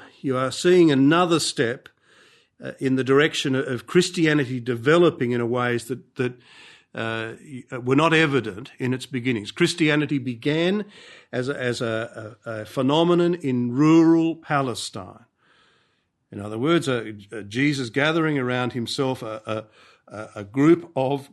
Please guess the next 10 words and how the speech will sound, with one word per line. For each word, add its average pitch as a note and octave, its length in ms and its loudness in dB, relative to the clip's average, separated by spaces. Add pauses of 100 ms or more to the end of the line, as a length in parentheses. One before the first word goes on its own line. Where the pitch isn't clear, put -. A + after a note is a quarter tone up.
wandering C#3+ 680 0
preachers - 840 -6 (360)
of A2+ 140 -6
the A#2 80 -14
kingdom A#2+ 380 -4
of A2 100 -8
God. G2+ 320 -8 (1040)
We've A#2 160 -2
seen D3 280 2
how B2+ 360 -2